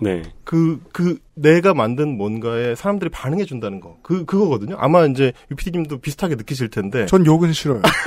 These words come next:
Speaker 3: <laughs> 그 취향은 반대합니다. 취향은 인정하지만 전 반대합니다.
Speaker 2: <laughs> 뭐, 뭐 이제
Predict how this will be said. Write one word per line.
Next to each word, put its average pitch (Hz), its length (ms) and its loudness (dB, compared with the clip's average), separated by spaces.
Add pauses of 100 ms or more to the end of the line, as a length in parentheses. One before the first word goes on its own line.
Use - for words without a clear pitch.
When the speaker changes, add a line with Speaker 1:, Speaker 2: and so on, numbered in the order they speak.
(300)
Speaker 3:
<laughs> - 540 -4
그 165 140 -4
취향은 208 460 2
반대합니다. 156 520 2 (760)
취향은 220 400 4
인정하지만 175 640 4
전 151 220 0
반대합니다. 147 680 2 (500)
Speaker 2:
<laughs> - 560 -12
뭐, 160 340 4
뭐 156 200 6
이제 135 160 2